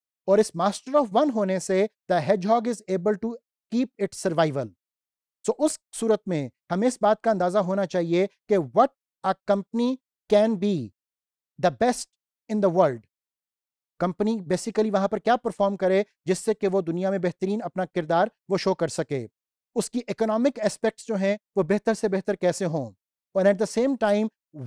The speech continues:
what best ignites the passion for its people, because this passion for people, ये हमारा जो पॉइंट होगा, that is the point जो कि आपके लॉन्ग टर्म सर्वाइवल और above average रिटर्न को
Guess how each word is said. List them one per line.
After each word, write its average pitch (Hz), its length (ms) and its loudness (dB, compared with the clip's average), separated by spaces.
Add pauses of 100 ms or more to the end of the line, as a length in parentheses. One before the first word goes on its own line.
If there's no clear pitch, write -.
what 254 260 2 (160)
best 262 240 2 (160)
ignites 190 600 -2
the 185 100 6 (500)
passion 269 360 2
for 208 240 4
its - 260 -6
people, 151 320 -2 (320)
because 202 300 2
this 214 200 -2 (100)
passion 294 280 -2
for 214 160 4 (120)
people, 175 340 0 (300)
ये 170 100 2
हमारा 247 240 2
जो 240 140 0
पॉइंट 190 320 -2
होगा, 185 300 2 (260)
that 185 180 0
is 233 80 -6
the 226 120 0 (100)
point 196 240 0
जो 190 100 0
कि 202 120 -4
आपके 175 300 -2
लॉन्ग 180 260 -2
टर्म 214 120 -2
सर्वाइवल 160 500 0
और 185 120 0
above 175 280 0 (260)
average 175 300 -2
रिटर्न 190 340 -2
को 175 220 2